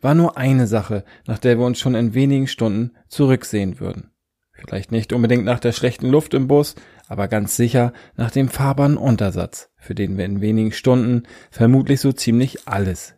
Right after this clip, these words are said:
geben würden. Am Startpunkt im Volkspark angekommen, holten wir uns unsere Bändchen und das Starterpaket. Und wir erfuhren, dass der Vierte im Bunde, Frank, oder von uns auch liebevoll Franck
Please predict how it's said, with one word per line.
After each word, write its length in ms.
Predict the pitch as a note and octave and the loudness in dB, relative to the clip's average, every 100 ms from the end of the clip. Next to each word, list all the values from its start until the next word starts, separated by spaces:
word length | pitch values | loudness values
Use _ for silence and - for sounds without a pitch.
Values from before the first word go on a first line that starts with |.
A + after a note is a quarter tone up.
| _ | _
geben 340 | - F2+ D#2+ | -10 -8 -8
würden. 300 | E2 - - _ _ _ _ _ _ _ _ _ _ - - - | -10 -12 -14 _ _ _ _ _ _ _ _ _ _ -20 -20 -16
Am 160 | - C3 | -6 -6
Startpunkt 600 | - E3 F#3+ - F3+ - | 0 0 0 0 -2 -2
im 100 | A#2+ | -4
Volkspark 580 | - D3+ - A#2+ A2 - | 0 0 0 -4 -4 -2
angekommen, 680 | D#3+ D#3 - D#3 D#3 - _ _ _ | 0 0 0 0 0 -2 _ _ _
holten 300 | C3+ D3 D3+ | 2 2 2
wir 100 | C#3+ | 0
uns 200 | C#3 C#3 | 0 -2
unsere 240 | B2 C#3+ C#3 | -2 -2 0
Bändchen 460 | A2 A#2 - C3 | 0 0 0 -4
und 140 | A#2 D3+ | -2 -4
das 140 | D3 | -8
Starterpaket. 920 | - G2 - - F2+ - - - _ _ _ _ _ - | -6 -6 -6 -10 -14 -14 -16 -18 _ _ _ _ _ -12
Und 160 | F#2+ | -6
wir 100 | G2 | -4
erfuhren, 520 | G#2 - C3+ C#3 C#3+ - - - | -4 0 4 4 2 -2 -14 -8
dass 180 | A2+ | -4
der 120 | - A#2 | -2 -2
Vierte 340 | - F#3 B2+ | 0 2 2
im 140 | G#2+ | 0
Bunde, 420 | G2+ A2+ A#2+ E3+ - _ | 0 0 0 -4 -8 _
Frank, 540 | - A#2+ A#2 D3+ - _ _ _ _ | -6 0 0 -2 -8 _ _ _ _
oder 240 | G#2 G2+ G2+ | -4 -2 -2
von 180 | G#2 | -4
uns 160 | G#2+ G#2 | -4 -4
auch 140 | G2+ | -4
liebevoll 540 | G#2 A2+ G#2+ A#2+ A#2 A2 _ - | -2 -2 0 2 2 0 _ -20
Franck 520 | - A#2 C#3 - | -2 2 2 0